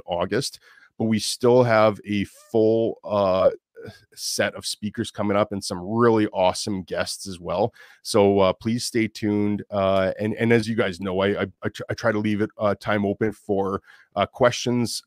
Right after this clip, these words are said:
for the guests as well as we're going through those. So I appreciate everybody that tunes in live. I also appreciate anybody that watches this after the fact or listens to it on the podcast version. I really do appreciate it. And, uh, if you do get any value from this, I always, uh, love if you just, uh,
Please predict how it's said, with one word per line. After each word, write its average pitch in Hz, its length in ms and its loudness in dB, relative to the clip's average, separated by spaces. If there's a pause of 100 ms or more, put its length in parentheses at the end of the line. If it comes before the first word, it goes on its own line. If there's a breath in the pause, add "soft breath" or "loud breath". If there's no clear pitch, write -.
(100)
for 110 180 -2
the 92 80 -6
guests 95 460 -4
as 92 140 -12
well 98 260 2
as 95 100 -4
we're 107 80 -4
going 107 260 -2
through 117 200 -8
those. 107 260 0
So 90 240 -4 (300 soft breath)
I 92 60 -4
appreciate 139 480 0
everybody 120 320 2
that 101 120 0
tunes 113 260 -6
in 98 80 -4
live. 101 360 2
I 92 60 0
also 101 280 -2
appreciate 107 460 -4
anybody 101 340 -2
that 92 140 -2
watches 95 420 -2
this 87 240 -12
after 90 240 -2
the 82 100 -10
fact 127 460 0
or 101 180 -2
listens 101 340 -6
to 107 120 -6
it 98 60 -4
on 95 120 -2
the 87 80 -8 (100)
podcast 95 520 -2
version. 98 400 -4 (300 soft breath)
I 92 100 2
really 131 400 4
do 127 220 2
appreciate 113 580 -2
it. 107 240 0
And, 107 380 0
uh, 98 180 2
if 107 160 -8
you 131 80 -10
do 180 140 -4
get 180 160 0
any 165 80 2
value 113 260 4
from 123 160 -6
this, 117 220 0
I 113 120 0
always, 117 640 0
uh, 107 100 0
love 110 280 0
if 107 200 -6
you 104 80 -8
just, 104 300 -8
uh, 101 160 2